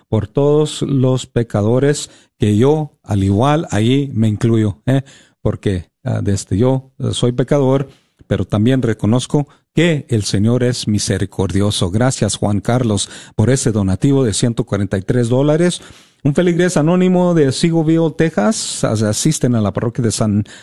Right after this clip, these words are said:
Agustín, cincuenta dólares una vez. Dice, pido por la conversión de la familia, por los jóvenes, para que Dios los ilumine. También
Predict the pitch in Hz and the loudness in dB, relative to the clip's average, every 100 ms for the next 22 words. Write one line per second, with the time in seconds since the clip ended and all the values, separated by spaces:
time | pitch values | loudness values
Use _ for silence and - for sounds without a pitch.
0 | - - 107 107 - 175 196 196 190 131 | -8 -4 -2 -2 0 2 2 2 0 0
1 | 113 139 135 113 120 110 101 92 104 95 | 0 0 0 0 0 0 0 0 0 2
2 | 110 190 208 - _ _ _ _ _ 123 | 2 2 0 -6 _ _ _ _ _ 0
3 | 127 135 117 160 170 160 117 113 - 110 | 0 0 0 0 0 0 0 -2 0 0
4 | 107 - 147 165 143 110 104 113 151 165 | 0 0 0 2 2 0 0 0 2 2
5 | 185 180 - _ 120 113 107 - 147 170 | 0 -4 -12 _ -4 -2 -2 -2 0 2
6 | 180 - - 113 107 - 110 110 107 107 | 0 -2 -2 -2 0 0 2 2 2 2
7 | 107 110 - _ - 139 160 - - - | 0 -2 -8 _ 0 0 0 -6 -18 -10
8 | - 135 147 - - 147 135 127 107 85 | -2 0 0 -4 -2 0 2 2 0 0
9 | 85 80 98 104 143 180 | -2 -2 -2 2 2 2